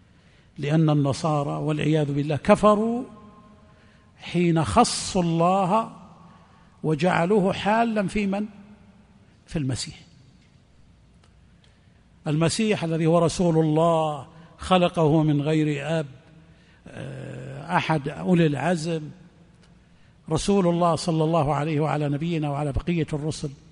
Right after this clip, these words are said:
هؤلاء النصارى قالوا إن الله هو المسيح، إن الله حل في المسيح. لم يختلف أحد في كفر هؤلاء، أي في كفر هؤلاء النصارى.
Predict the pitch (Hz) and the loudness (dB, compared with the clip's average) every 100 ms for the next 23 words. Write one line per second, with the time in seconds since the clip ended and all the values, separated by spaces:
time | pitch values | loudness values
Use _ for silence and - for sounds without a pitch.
0 | - _ _ _ _ - - - 143 185 | -20 _ _ _ _ -20 -20 -8 2 4
1 | 254 226 254 269 214 208 226 233 240 254 | 6 4 4 2 2 0 2 0 2 0
2 | 269 - - - - - - 214 254 262 | -2 -8 -20 -20 -20 -12 4 6 8 6
3 | 294 311 269 - - - 220 214 220 196 | 4 0 -2 -10 -8 -2 2 2 4 6
4 | 190 185 180 160 139 - 143 120 - - | 6 6 4 2 -4 -6 -10 -12 -12 -2
5 | 233 220 233 247 208 214 - 240 220 185 | 0 2 2 2 2 2 -2 -2 0 0
6 | 180 160 147 170 127 - - - - - | -2 -2 -4 -8 -12 -14 -20 -20 -20 -20
7 | - - 202 277 269 240 - - - 233 | -20 -4 2 2 4 2 0 -2 -4 -2
8 | 208 - - 247 - 269 202 - - - | -2 -6 -4 -4 -2 -4 -6 -12 -20 -20
9 | - - - - 208 185 - 240 - 247 | -20 -20 -20 -4 -2 -2 -2 -2 -2 -4
10 | 302 170 175 165 135 123 113 - - - | -2 -2 -2 -4 -6 -8 -14 -20 -20 -20
11 | - _ _ _ _ - - _ _ _ | -20 _ _ _ _ -20 -20 _ _ _
12 | _ _ _ _ _ _ - 165 143 165 | _ _ _ _ _ _ -2 0 2 0
13 | - 190 175 151 156 143 175 139 135 120 | 2 0 0 0 0 -2 -4 -8 -8 -12
14 | - 131 | -16 -20